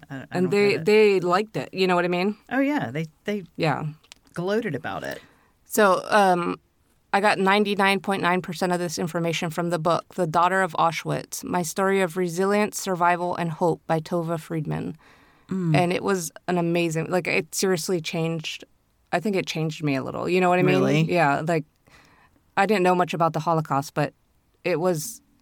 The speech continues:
Speaker 2: it was a really, really moving book.
Speaker 1: Ugh.
Speaker 2: So I suggest you read it.
Speaker 1: I know,
Speaker 2: It
Speaker 1: I
Speaker 2: is a hard
Speaker 1: can't
Speaker 2: read, but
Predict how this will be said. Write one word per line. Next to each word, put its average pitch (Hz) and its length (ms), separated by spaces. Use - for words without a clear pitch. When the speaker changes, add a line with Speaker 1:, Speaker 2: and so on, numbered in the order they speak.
Speaker 2:
it 180 100
was 180 260
a 165 40
really, 151 300
really 151 400
moving 165 520
book. - 260
Speaker 1:
Ugh. 160 200
Speaker 2:
So 170 200
I 170 100
suggest 175 440
you 160 80
read 151 160
it. 160 240
Speaker 1:
I 185 140
know, 214 140
Speaker 2:
It 190 140
Speaker 1:
I 220 40
Speaker 2:
is 214 120
a 196 60
hard 170 240
Speaker 1:
can't 147 60
Speaker 2:
read, 151 220
but 147 200